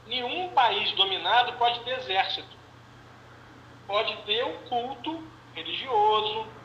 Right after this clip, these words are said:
e, mas não pode punir, por exemplo, E uma das coisas que é o, não sei se alguém da área de direito aí me corrige a pronúncia, latim não é, não é uma das línguas que eu gosto, que eu,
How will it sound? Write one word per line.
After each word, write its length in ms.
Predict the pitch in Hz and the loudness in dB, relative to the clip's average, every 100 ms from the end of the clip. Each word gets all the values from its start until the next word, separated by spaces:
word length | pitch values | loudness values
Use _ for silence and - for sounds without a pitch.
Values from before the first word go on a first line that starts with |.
| - - - - | -20 -20 -20 -12
e, 140 | 180 | -10
mas 500 | - 190 202 190 - - - - 202 220 | -4 2 4 2 -2 -8 -14 -10 -6 0
não 200 | 254 247 | 0 0
pode 440 | 233 214 226 220 214 - | 0 4 4 4 2 0
punir, 480 | 269 233 220 233 - | 0 4 6 6 4
por 100 | 185 | 0
exemplo, 680 | 175 170 190 208 214 214 - - - - - | 0 2 2 2 -2 -8 -8 -18 -20 -20 -6
E 340 | - - 208 | 2 4 4
uma 220 | 208 247 240 | 2 0 2
das 180 | 202 - | 2 2
coisas 240 | 220 226 - | 2 2 2
que 160 | 208 | 2
é 80 | 208 | 4
o, 280 | 208 190 175 - | 4 4 0 -6
não 140 | 180 | -2
sei 180 | 180 202 | 2 4
se 100 | 196 | 4
alguém 260 | 185 185 185 | 4 2 2
da 80 | 175 | 4
área 160 | 175 | 4
de 60 | 175 | 0
direito 340 | 170 175 180 | 0 2 0
aí 80 | 185 | -2
me 100 | 196 | -4
corrige 380 | 202 - - - | -4 0 4 4
a 40 | 370 | 4
pronúncia, 520 | - - - - 165 160 | 0 -4 0 2 0 0
latim 340 | 170 - 185 | 0 0 -2
não 100 | 185 | -2
é, 140 | 170 170 165 | -4 -4 -8
não 120 | 156 165 | -6 -4
é 60 | |
uma 120 | 170 | -2
das 200 | 160 147 - | -2 -6 -8
línguas 240 | 156 151 | -12 -10
que 80 | - | -10
eu 80 | 143 | -2
gosto, 380 | 175 214 - - - - - - | 2 2 0 -6 -18 -18 -18 -8
que 100 | |
eu, 60 | 160 | -6